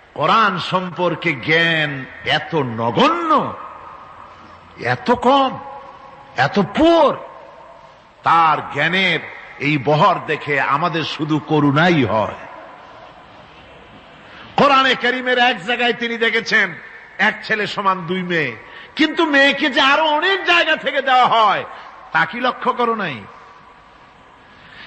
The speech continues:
ছেলে তো এক জায়গায় পিতার কাছ থেকে বোনের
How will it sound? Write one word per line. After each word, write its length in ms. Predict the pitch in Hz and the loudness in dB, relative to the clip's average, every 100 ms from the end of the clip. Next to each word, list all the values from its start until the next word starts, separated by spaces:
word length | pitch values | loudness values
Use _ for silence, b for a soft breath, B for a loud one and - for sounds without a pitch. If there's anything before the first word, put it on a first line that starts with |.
| B | B
ছেলে 320 | - 277 294 | 2 2 2
তো 160 | 302 311 | 2 2
এক 300 | 302 262 214 | 2 0 0
জায়গায় 400 | 311 302 311 302 - - - - - - - - - - - - - | 0 2 4 2 0 -14 -16 -18 -18 -20 -20 -20 -20 -20 -20 -16 -2
পিতার 420 | 214 247 294 311 | 2 4 4 4
কাছ 280 | 302 302 - | 0 -2 -2
থেকে 280 | 285 277 285 | -2 2 2
বোনের 500 | 277 277 285 277 262 | 4 2 4 4 2